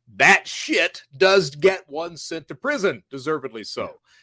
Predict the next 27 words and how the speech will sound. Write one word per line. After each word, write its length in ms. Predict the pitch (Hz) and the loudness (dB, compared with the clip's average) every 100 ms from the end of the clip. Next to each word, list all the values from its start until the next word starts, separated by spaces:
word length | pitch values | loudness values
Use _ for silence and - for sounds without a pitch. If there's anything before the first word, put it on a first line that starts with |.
| _ | _
And 180 | 139 139 | -8 -6
usually 380 | 180 220 170 175 | -6 -6 -6 -6
that's 220 | 147 135 | -6 -6
where 120 | 156 | -8
the 80 | 127 | -8
story 460 | - - 143 123 123 | -10 -6 -4 -4 -6
ends, 400 | 165 113 90 85 | -10 -10 -12 -18
but 160 | 98 | -10
I 100 | 104 | -6
was 160 | 120 104 | -6 -8
very 220 | 113 113 | -8 -8
fortunate 560 | 104 185 180 - 92 80 | -6 -4 -4 -6 -16 -16
through 160 | - 98 | -14 -10
the 60 | |
help 200 | 98 107 | -6 -6
of 140 | 95 87 | -8 -10
my 180 | 87 82 | -12 -10
sister, 480 | - 156 135 151 | -8 -8 -8 -8
my 120 | 113 90 | -6 -4
wife, 440 | 92 110 117 - | 2 4 4 2
and 100 | 92 | -4
then 140 | 92 | -4
finally 520 | 90 107 113 110 101 92 | -2 0 2 0 -2 -2
the 180 | 92 | -2
F 100 | 95 - | -4 -6
B 140 | 95 98 | -6 -2
I. 360 | 117 98 123 | 0 -2 -4